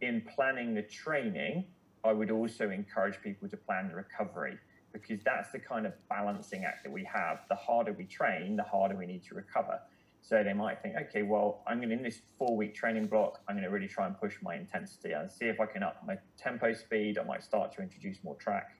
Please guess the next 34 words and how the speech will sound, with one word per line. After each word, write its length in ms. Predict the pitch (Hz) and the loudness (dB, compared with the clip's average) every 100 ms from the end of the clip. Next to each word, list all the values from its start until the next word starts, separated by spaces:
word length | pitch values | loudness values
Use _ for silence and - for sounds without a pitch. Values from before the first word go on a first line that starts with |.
| _ | _
work, 420 | 104 98 98 - - - - _ | 0 4 4 0 -8 -20 -20 _
but 220 | 113 113 | 8 8
also 640 | 143 160 - - 95 107 120 - - | 6 2 0 2 4 4 0 -8 -2
I'm 100 | 107 | 0
gonna 160 | 107 | 2
really 200 | 104 98 | 2 2
focus 340 | 98 95 92 - | 2 2 2 0
on 60 | 92 | -6
my 60 | |
recovery. 560 | 90 - 113 107 57 - - _ _ _ _ _ - | -6 -2 -4 -2 -2 -4 -10 _ _ _ _ _ -6
I'm 80 | 107 | -2
gonna 100 | 107 | 0
make 200 | 104 85 | 0 0
sure 240 | - 101 | 0 2
I 40 | |
get 200 | 95 85 | 2 2
enough 240 | 95 92 - | 0 -2 -6
sleep 380 | - 107 214 - | -4 -2 -2 -4
each 240 | - - | -10 -6
night. 260 | - - - - - | -4 -4 -6 -14 -8
I'm 60 | 104 | 0
gonna 120 | 104 | 2
make 240 | 104 95 - | 4 4 2
sure 220 | 110 104 | 4 4
I 40 | |
have 140 | 101 98 | 6 2
a 60 | |
recovery 500 | 98 - - 98 104 | 0 -2 -4 0 0
session 480 | 101 104 95 - 95 | 0 -2 -2 -2 -4
the 80 | 98 | -4
day 380 | 98 101 101 101 | 0 0 0 -2
before 640 | 98 - - 151 104 101 | -6 -8 0 2 4 2
my 200 | 107 101 107 - | 2 0 -2 -2
toughest, 720 | 101 - 95 - - - | -2 -2 -8 -8 -16 -20